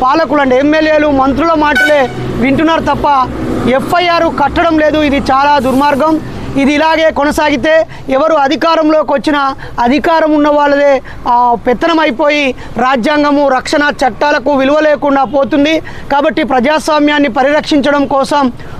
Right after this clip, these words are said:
ఒక ప్రజాస్వామ్య పరిరక్షణ వేదికని ఏర్పరచాలని, కలిసి వచ్చేటువంటి సంఘాలన్నీ కలిసి రావాలని, అంతకుముందు నుంచే ఈ పోరు మార్గంలో ఉన్నటువంటి హక్కుల సంఘాలని, ప్రజల కోసం పనిచేసే సంఘాలని,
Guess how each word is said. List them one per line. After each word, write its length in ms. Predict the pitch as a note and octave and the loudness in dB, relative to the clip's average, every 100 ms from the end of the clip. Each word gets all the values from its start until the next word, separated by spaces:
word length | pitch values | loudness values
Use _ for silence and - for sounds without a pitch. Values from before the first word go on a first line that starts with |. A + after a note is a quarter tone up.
| C4 | -2
ఒక 220 | C4 A3 | -2 0
ప్రజాస్వామ్య 640 | B3+ C#4+ D4 D#4 D4 D4 C#4+ | 0 0 0 0 2 2 0
పరిరక్షణ 540 | C4 C#4 D4+ E4 D4+ | 0 0 0 0 0
వేదికని 580 | C#4+ C#4 C#4+ C#4+ C#4+ B3 - - B3 | 0 0 0 0 0 -2 -6 -6 -2
ఏర్పరచాలని, 800 | C4+ A3+ C#4+ D#4+ D4 D4 D#4 - - - | -2 0 0 0 2 2 -2 -4 -12 -4
కలిసి 320 | C4+ D4+ C#4 D#4 | 0 0 0 0
వచ్చేటువంటి 640 | D4+ - D#4 D4 C#4+ C#4 | 0 0 -2 0 0 0
సంఘాలన్నీ 760 | C#4+ C4+ C#4+ D4+ C#4+ C#4+ C#4+ B3 - - B3+ | 0 0 2 2 2 0 0 -2 -8 -4 0
కలిసి 320 | C#4 C4 D#4 | 0 0 0
రావాలని, 680 | C4+ C#4 D4+ D4+ D4 D#4 - - - - | 2 2 2 2 2 0 -4 -8 -8 -2
అంతకుముందు 500 | B3+ C4+ B3 C#4+ D#4+ | 0 0 0 0 2
నుంచే 420 | E4 C4+ D#4+ D4+ | 0 0 0 0
ఈ 80 | C#4+ | -2
పోరు 320 | G#3 C4+ D4 | -2 0 2
మార్గంలో 560 | C#4+ D4 C4+ D4+ D4+ D4 | 2 0 0 0 2 2
ఉన్నటువంటి 640 | C#4+ C#4 C#4+ C#4 C#4+ B3+ - - | 0 0 0 0 -2 -2 -6 -6
హక్కుల 340 | - B3+ F4 D#4+ | -4 -2 0 0
సంఘాలని, 720 | - D4+ D4+ D#4 D4+ D#4+ - - - - | 0 0 2 0 0 0 -2 -6 -10 -4
ప్రజల 260 | C4 B3+ D#4 | 0 0 0
కోసం 380 | C4+ D4+ D4+ C#4 | 0 0 0 0
పనిచేసే 440 | C#4 C#4+ D4 D4+ | 2 2 0 0
సంఘాలని, 640 | A#3+ C#4+ D4+ D4+ D#4 D4+ | 0 0 2 2 0 0